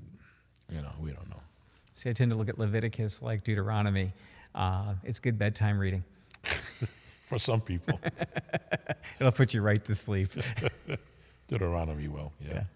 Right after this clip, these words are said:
Speaker 2: so, all right.
Speaker 1: Okay, very good. So we gotta pick a topic before
Speaker 2: Ah,
Speaker 1: we forget.
Speaker 2: we gotta pick a topic.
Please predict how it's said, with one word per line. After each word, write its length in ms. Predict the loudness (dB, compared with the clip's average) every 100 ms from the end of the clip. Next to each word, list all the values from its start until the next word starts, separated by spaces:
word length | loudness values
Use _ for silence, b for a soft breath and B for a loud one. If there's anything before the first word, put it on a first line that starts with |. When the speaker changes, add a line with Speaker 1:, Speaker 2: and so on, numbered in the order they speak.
| -14 -20
Speaker 2:
so, 260 | -10 -2 -2 -4 B B B B B -6
all 180 | 0 2
right. 360 | 4 6 6 4 -12 -12 -12 -12 -4
Speaker 1:
Okay, 380 | -2 2 2 2 -4 -20 -20 -10
very 260 | -2 0 2
good. 200 | 2 2 B B
So 160 | 2 4
we 100 | 6
gotta 180 | 6
pick 180 | 4 2
a 60 | 0
topic 440 | 2 2 0 -8
before 200 | -2 4
Speaker 2:
Ah, 220 | 8 8 6
Speaker 1:
we 60 |
forget. 180 | 4 2
Speaker 2:
we 60 | 2
gotta 140 | -2
pick 140 | -2 -6
a 40 |
topic. 460 | 0 2 2 0